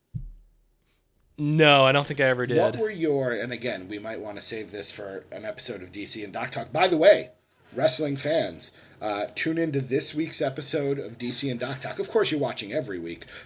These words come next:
Speaker 2: but this week especially because we are finally going to do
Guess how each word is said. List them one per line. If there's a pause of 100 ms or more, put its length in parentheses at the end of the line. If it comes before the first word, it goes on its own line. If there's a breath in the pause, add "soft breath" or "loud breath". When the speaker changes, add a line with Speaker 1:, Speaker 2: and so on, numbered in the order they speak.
Speaker 2:
but
this
week
especially
because
we
are
finally
going
to
do